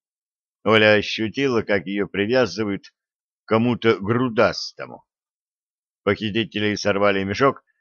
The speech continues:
и Ольга увидела прямо перед собой лицо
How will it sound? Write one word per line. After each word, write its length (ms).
и 100
Ольга 440
увидела 580
прямо 600
перед 360
собой 480
лицо 680